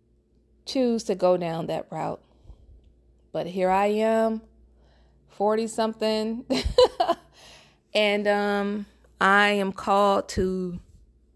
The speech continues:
share the knowledge that I've learned from my experiences, from the travel. I'm called to share. I'm called to share it in the capacity of teaching.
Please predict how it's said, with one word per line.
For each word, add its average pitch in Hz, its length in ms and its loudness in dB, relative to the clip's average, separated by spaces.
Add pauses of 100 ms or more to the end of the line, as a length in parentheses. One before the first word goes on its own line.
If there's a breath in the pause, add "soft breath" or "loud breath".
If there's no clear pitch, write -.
(480)
share 208 360 -2
the 208 120 -8
knowledge 196 520 -6
that 208 140 -6
I've 202 180 -4
learned 196 520 -6 (1900)
from 175 180 -8
my 160 200 -4
experiences, 190 1200 -4 (140)
from 170 180 -10
the 160 100 -10
travel. 165 680 -6 (2000)
I'm 165 100 -16
called 165 360 -6
to 156 100 -16
share. 190 680 -4 (920)
I'm 156 260 -10
called 165 520 -8
to 165 440 -8 (460)
share 233 280 -6
it 226 80 -4
in 208 160 -4
the 196 100 -8
capacity 202 680 -8
of 165 100 -10
teaching. 160 540 -8